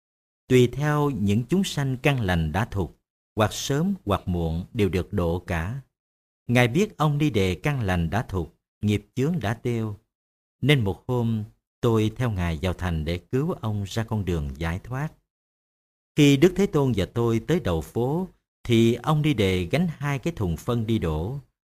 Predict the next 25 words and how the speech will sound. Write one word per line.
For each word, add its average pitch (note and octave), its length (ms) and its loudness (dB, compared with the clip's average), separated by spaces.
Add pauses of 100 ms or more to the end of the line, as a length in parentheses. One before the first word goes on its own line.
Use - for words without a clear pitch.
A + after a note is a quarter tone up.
(140)
Ông C3+ 200 4
nhìn F#2 180 2
thấy E3 180 -2
Phật - 420 -6
trong C3+ 140 -2
lòng F2 340 0
tủi G2+ 160 -2
hổ, F#2+ 420 -4 (260)
quẹo G#2 280 0
đi B2 260 0
ra B2 160 -2
con B2 220 -4
đường E2+ 200 -2 (120)
khác D#3 260 -4 (200)
để F#2 160 0
lánh C3 220 0
mặt. F#2 260 0 (680)
Vừa A#2+ 140 8
ra D#3+ 180 2
khỏi C#3 240 0
đường, F#2+ 380 2 (120)
bỗng A2 220 2
nhiên C3+ 200 0
gặp F2+ 160 0
Phật, - 360 -4